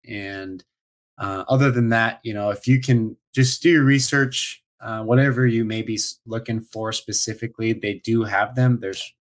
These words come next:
tons out there. I mean, there's tons of competitors. So, um, um,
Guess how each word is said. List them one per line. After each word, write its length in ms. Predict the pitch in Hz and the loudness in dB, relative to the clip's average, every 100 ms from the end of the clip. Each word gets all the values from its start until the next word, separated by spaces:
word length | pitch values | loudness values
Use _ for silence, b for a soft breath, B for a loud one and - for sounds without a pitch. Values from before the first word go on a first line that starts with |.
| _ - | _ -16
tons 480 | - 131 127 117 | -4 2 2 2
out 180 | 107 95 | -2 -8
there. 120 | 90 | -10
I 40 | 90 | -12
mean, 120 | 95 | -12
there's 160 | 95 - | -14 -12
tons 280 | - 104 | -10 -10
of 60 | 95 | -10
competitors. 800 | - 90 92 98 95 92 - - b b b b b - | -16 -14 -10 -8 -8 -8 -8 -10 b b b b b -2
So, 500 | - 104 98 95 - | 0 2 2 -2 -8
um, 440 | 104 98 92 92 - _ - - | -10 -8 -8 -10 -14 _ -20 -14
um, 580 | - 98 95 95 - 117 | -4 -2 -2 -6 -12 -14